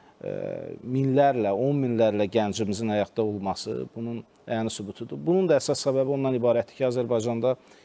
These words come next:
gənclər siyasəti düzgün aparılır. Gənclərin beynində olan azərbaycançılıq ideyası çox güclü inkişaf edib və gənclərdə olan bu ideoloji faktor əlbəttə ki,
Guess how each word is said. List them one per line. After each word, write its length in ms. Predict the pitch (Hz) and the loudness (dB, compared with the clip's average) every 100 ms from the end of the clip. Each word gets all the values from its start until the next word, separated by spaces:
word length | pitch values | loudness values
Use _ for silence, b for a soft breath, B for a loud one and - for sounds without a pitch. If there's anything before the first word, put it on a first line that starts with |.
| b - | b 0
gənclər 380 | 127 - 143 131 | 0 2 2 2
siyasəti 480 | 131 110 113 - | 0 0 -2 -4
düzgün 300 | 123 117 127 113 | -6 -4 -2 -2
aparılır. 440 | - 98 98 98 | -2 -4 -4 -4
Gənclərin 480 | 113 110 123 120 127 | -4 -2 -2 -2 0
beynində 320 | 123 117 127 | -2 0 0
olan 220 | 123 120 | 0 0
azərbaycançılıq 760 | 113 113 107 110 110 101 123 113 | 0 0 0 0 -2 -6 -10 -8
ideyası 500 | 107 117 107 - 110 - B B B - | 0 2 2 0 -8 -10 B B B -8
çox 240 | - 135 - _ _ _ | 0 0 0 _ _ _
güclü 320 | - 131 127 127 | -2 0 0 -2
inkişaf 300 | - 107 107 | 0 -2 0
edib 360 | 101 113 139 - | -2 -2 -6 -4
və 320 | 120 131 143 143 b b b b | 0 2 2 -2 b b b b
gənclərdə 640 | 147 139 - 147 139 143 151 | -2 0 2 2 4 2 2
olan 300 | 131 131 131 113 | 2 2 2 0
bu 200 | 123 120 104 - | 0 0 -2 -8
ideoloji 500 | 127 120 120 117 120 | -2 2 2 2 0
faktor 540 | - 127 - - 120 123 | 2 2 2 -2 -2 0
əlbəttə 400 | 110 120 - 107 | 0 0 0 -4
ki, 220 | - 117 | -4 -6